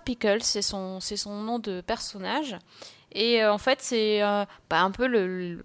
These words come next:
il est, euh, la star d'une émission pour les enfants, un peu comme si c'était Dorothée, quoi, finalement. Euh, et, euh, donc, euh, il, il fait ça depuis super longtemps. Enfin, c'est, il gagne sa vie avec ça. Là, il fait vivre tout le monde avec son personnage de Mister Pickles.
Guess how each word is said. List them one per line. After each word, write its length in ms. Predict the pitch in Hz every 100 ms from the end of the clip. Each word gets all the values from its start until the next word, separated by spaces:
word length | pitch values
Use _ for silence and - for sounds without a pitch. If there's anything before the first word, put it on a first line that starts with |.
| -
il 380 | - 202 196 185
est, 280 | 185 180 175
euh, 440 | 170 160 160 160
la 140 | 175
star 220 | 190 247 262
d'une 200 | 233 214
émission 400 | 214 - 269 269
pour 160 | -
les 140 | 226 208
enfants, 280 | 202 254 403 - - - - -
un 40 |
peu 200 | 247 277
comme 240 | 269 226
si 160 | 214 -
c'était 280 | - 214 226
Dorothée, 480 | 214 214 208 233 320
quoi, 220 | 226 262
finalement. 480 | - 185 185 208 339 _ - - - -
Euh, 600 | 185 185 190 185 185 185
et, 260 | - 226 226
euh, 920 | 208 196 185 185 180 180 180 180 175 175
donc, 300 | 202 240 214
euh, 220 | 190 185
il, 100 | 185 - - -
il 80 | 202
fait 100 | 220
ça 160 | 226
depuis 260 | 214 208 202
super 400 | - 226 214 202
longtemps. 500 | 180 180 208 220 226
Enfin, 220 | 220 185
c'est, 300 | - 185 180 - - -
il 100 | 190
gagne 180 | 214 214
sa 140 | 214
vie 240 | 202 202
avec 220 | 202 180 -
ça. 340 | 233 233 240
Là, 80 | 233
il 80 | 220
fait 140 | 214
vivre 360 | 202 214 208 185
tout 160 | -
le 60 | 233
monde 260 | 226 226
avec 240 | 202 180 185
son 240 | - 196
personnage 520 | 190 185 - 202 208
de 60 | 196
Mister 280 | 185 180 175
Pickles. 420 | 175 180 220 285